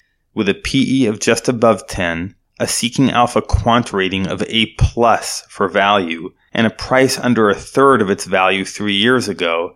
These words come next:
the idea is at least intriguing. And while there are plenty of stocks that are a third of their price three years ago,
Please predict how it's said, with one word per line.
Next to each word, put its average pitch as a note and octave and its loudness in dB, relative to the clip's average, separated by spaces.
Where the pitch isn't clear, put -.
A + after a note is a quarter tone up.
the A#2+ 4
idea A#2+ 2
is A#2+ 2
at A2+ -4
least A#2 -4
intriguing. G2+ -6
And A2+ 2
while A2+ 6
there A2+ 6
are A2 2
plenty C#3+ 2
of C3 2
stocks - -2
that F2+ -4
are F2 -2
a E2+ -6
third F#2+ -2
of F2 -6
their F#2 -2
price F2+ -2
three F#2 -8
years F2+ -6
ago, F#2 -2